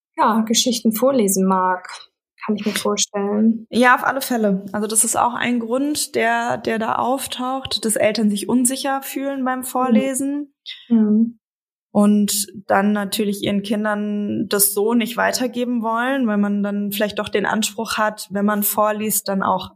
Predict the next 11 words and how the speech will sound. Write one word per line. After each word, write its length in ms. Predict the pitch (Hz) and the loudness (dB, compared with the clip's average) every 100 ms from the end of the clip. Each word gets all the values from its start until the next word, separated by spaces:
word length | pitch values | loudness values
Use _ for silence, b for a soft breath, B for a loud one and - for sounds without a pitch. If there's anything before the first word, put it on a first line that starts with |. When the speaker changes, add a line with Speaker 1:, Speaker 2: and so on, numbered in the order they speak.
| _ | _
Speaker 2:
perfekt 560 | - 185 - 202 - - | -6 -4 -2 -4 -4 -8
vorzulesen. 1000 | - 247 254 - 247 240 240 247 254 269 - - | -2 0 0 -2 -2 -2 -2 -4 -6 -8 -10 -4
Speaker 1:
Ja. 380 | 269 277 233 233 226 - | -2 0 2 2 0 2
Speaker 2:
Und 360 | 214 214 208 - | 4 4 2 2
Eltern 300 | 208 226 208 | 2 2 0
sich 140 | 202 | 0
da 220 | 208 214 | 2 2
dann 160 | 233 220 | 0 -2
oft 280 | 214 214 - | -4 -6 -4
verunsichert 540 | - 208 220 233 226 | -2 0 -2 -4 -6
fühlen. 380 | - 233 240 | -4 -2 -2